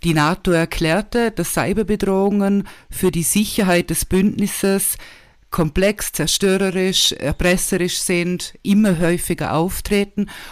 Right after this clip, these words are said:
und eben ähnlich schwerwiegende Konsequenzen haben könnten wie ein herkömmlicher, nenne ich's mal, Angriff, ein bewaffneter Angriff auf Land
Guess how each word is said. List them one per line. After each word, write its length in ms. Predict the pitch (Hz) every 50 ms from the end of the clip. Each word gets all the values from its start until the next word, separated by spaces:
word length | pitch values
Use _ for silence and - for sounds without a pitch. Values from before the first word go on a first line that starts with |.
| - - -
und 140 | 170 175
eben 220 | 185 190 175 - - - - - -
ähnlich 540 | 160 165 165 180 202 202 202 208 208 202 -
schwerwiegende 640 | - - 165 165 175 175 170 185 180 156 175 165 170
Konsequenzen 880 | 165 - 175 165 165 - - - - - 160 160 170 - - - 180 156
haben 340 | 156 151 151 156 151 160 147
könnten 800 | - - 156 151 160 165 - - - 170 160 160 156 135 - -
wie 200 | 160 160 160 156
ein 360 | 151 156 156 156 156 160 - - - - - - -
herkömmlicher, 960 | - - 170 156 156 170 - - - 180 170 160 165 160 170 - - - 165
nenne 220 | 165 165 160 160
ich's 180 | 165 - - -
mal, 240 | 175 160 160 160 160 - - - - - - - -
Angriff, 500 | - 156 160 170 170 170 175 170 - -
ein 80 | 156 151
bewaffneter 540 | 160 151 151 156 - - 170 160 - 147 107
Angriff 480 | 139 147 156 147 160 160 156 - -
auf 380 | - 147 147 143 147 - - -
Land 600 | 147 139 135 135 143 147 147 - - - -